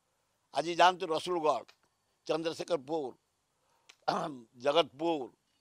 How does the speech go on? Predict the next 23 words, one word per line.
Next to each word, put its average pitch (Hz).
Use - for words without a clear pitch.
ଭଦ୍ରକ, 143
ବାଲେଶ୍ୱର, 147
କଳାହାଣ୍ଡି, 160
ସୁନ୍ଦରଗଡ଼, 151
ବଲାଙ୍ଗୀର, 156
କଳାହାଣ୍ଡି, 156
ଯୋଉଠିକି 214
ଯିବେ 180
କୋରାପୁଟ, 170
ଦଶଟା 170
ଚିନି 180
କଳ 160
ବନ୍ଦ, 113
ଗୋଟାଏ 147
ଲାଷ୍ଟକୁ 175
ଥିଲା 185
ଆମର 151
ନୟାଗଡ଼, 180
ସେ 160
ବି 190
ବନ୍ଦ, 127
ସତରଟା 214
ସୂତା 175